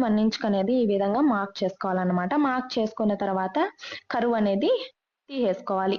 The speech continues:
ఇలా స్కేల్ గాన ఉంటే మీరు స్కేల్ యూజ్ చేసి కర్వ్ తీసుకోవచ్చండి, లేదంటే అలానే మీరు హ్యాండ్ తో కర్వ్ అనేది తీసేసుకోవచ్చు.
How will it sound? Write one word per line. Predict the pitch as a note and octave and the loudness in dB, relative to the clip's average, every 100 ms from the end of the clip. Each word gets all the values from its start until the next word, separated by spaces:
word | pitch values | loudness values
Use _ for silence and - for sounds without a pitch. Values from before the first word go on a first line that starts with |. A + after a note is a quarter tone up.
| B3 | 2
ఇలా | C#4 C#4+ | 0 0
స్కేల్ | C#4+ C4 B3+ | 0 0 2
గాన | A#3 A3+ G#3+ | 2 2 2
ఉంటే | G#3+ A#3+ | 2 2
మీరు | G3+ A3 A#3 | 2 2 0
స్కేల్ | A3+ G#3 G#3 | -2 2 2
యూజ్ | G3+ - | 2 0
చేసి | G3 F#3+ A#3+ A3 | 0 0 -2 0
కర్వ్ | G3+ G3+ | -2 0
తీసుకోవచ్చండి, | F#3+ - G3 G3 G3+ C#4 C4 | -2 -2 -6 0 0 2 2
లేదంటే | G#3 G3 A3 C5+ - - - A#3 | 2 0 0 -2 -4 -10 -4 -2
అలానే | A3 A3 D4+ A#3+ | 0 2 2 2
మీరు | G#3+ D4 C4+ | 2 0 0
హ్యాండ్ | G3+ G3 C#4+ | 0 0 -2
తో | C#4+ | -2
కర్వ్ | G#3 G3 | 0 0
అనేది | F#3+ G3 C#4+ C#4+ | 0 0 0 0
తీసేసుకోవచ్చు. | G#3+ F3 F3 - F3 F3 - | 2 0 -2 -2 -2 -2 -4